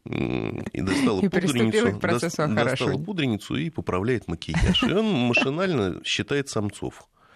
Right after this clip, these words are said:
Speaker 1: И вот тут ему пришла в голову замечательная идея. Он завел точно такой же журнал, стал ездить в метро и считать количество охорашиваний самок человека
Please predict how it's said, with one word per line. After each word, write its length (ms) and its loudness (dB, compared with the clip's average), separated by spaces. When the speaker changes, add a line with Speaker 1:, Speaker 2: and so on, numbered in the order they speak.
Speaker 1:
И 120 -2
вот 100 -4
тут 160 -4
ему 180 2
пришла 360 -2
в 60 -4
голову 600 2
замечательная 580 -2
идея. 300 2
Он 160 2
завел 260 0
точно 280 -2
такой 260 -2
же 140 -2
журнал, 360 0
стал 260 -2
ездить 360 -2
в 20 -2
метро 380 0
и 80 0
считать 600 -4
количество 520 -2
охорашиваний 720 -4
самок 380 -4
человека 640 -2